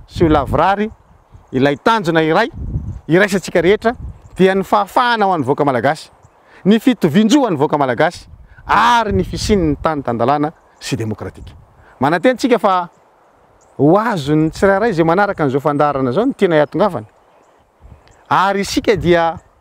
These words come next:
vahoaka endry, vahoaka tsy tia mirotoroto, tsy vahoaka mpandrava, fa vahoaka mpanangana. Ka aleo atsangatsika ny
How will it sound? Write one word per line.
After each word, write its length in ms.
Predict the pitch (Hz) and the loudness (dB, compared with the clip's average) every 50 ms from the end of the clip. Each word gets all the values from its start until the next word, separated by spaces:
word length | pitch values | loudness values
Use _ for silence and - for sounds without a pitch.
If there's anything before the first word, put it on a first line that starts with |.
| _ _ _ _ _ _ _ _ _ _ _ _ _ _ - | _ _ _ _ _ _ _ _ _ _ _ _ _ _ -4
vahoaka 560 | - 120 135 151 180 214 - - 185 170 170 175 - _ _ - - _ - _ _ _ _ _ _ _ _ _ _ _ _ _ _ _ _ _ _ - | 0 2 4 4 4 4 2 0 -2 -2 -2 -8 -14 _ _ -20 -20 _ -20 _ _ _ _ _ _ _ _ _ _ _ _ _ _ _ _ _ _ -6
endry, 400 | 160 147 175 226 214 - - - - - - - - - - - - - _ _ _ - - - - - - - - - | -2 2 2 2 2 0 -6 -10 -14 -16 -18 -18 -20 -20 -20 -20 -20 -20 _ _ _ -20 -20 -20 -18 -18 -16 -14 -6 0
vahoaka 420 | - 175 202 233 254 - 262 247 | 2 4 4 4 2 2 0 -2
tsy 160 | - - - | -2 -4 -2
tia 140 | - 254 254 | 2 2 4
mirotoroto, 600 | 247 247 240 247 196 - 269 302 294 - - - _ _ - - - - - - - - - - - - - - - - | 4 4 2 2 4 4 4 4 2 -2 -8 -20 _ _ -20 -20 -20 -20 -20 -20 -20 -20 -20 -20 -20 -20 -20 -20 -16 -6
tsy 160 | - - 202 | 0 0 2
vahoaka 560 | 170 175 196 233 254 - - 254 247 247 262 - - - - - _ _ _ _ _ _ _ _ - _ _ - | 4 4 4 2 2 2 0 0 0 0 -4 -6 -12 -20 -20 -20 _ _ _ _ _ _ _ _ -20 _ _ -2
mpandrava, 460 | - 254 247 285 311 233 - - - _ _ _ _ _ _ _ _ _ _ _ _ _ _ _ _ | 0 2 4 4 2 2 0 -6 -18 _ _ _ _ _ _ _ _ _ _ _ _ _ _ _ _
fa 120 | - 139 | -2 -2
vahoaka 440 | 127 104 120 139 151 - - 139 156 156 _ _ _ _ _ _ _ _ | -2 0 2 0 0 2 0 -4 -4 -6 _ _ _ _ _ _ _ _
mpanangana. 440 | - - - 175 156 - - - - _ _ _ _ _ _ _ _ _ _ _ _ _ _ _ _ _ _ _ _ _ _ _ _ - | -6 -6 -4 -4 -4 -6 -6 -10 -14 _ _ _ _ _ _ _ _ _ _ _ _ _ _ _ _ _ _ _ _ _ _ _ _ -6
Ka 80 | - 123 | -2 0
aleo 160 | 143 196 208 | 2 2 2
atsangatsika 600 | 190 - 196 170 156 160 - - - 226 - 202 175 | 0 0 0 2 2 0 0 -2 -6 -4 -2 0 0
ny 240 | 165 151 151 143 | 2 2 2 0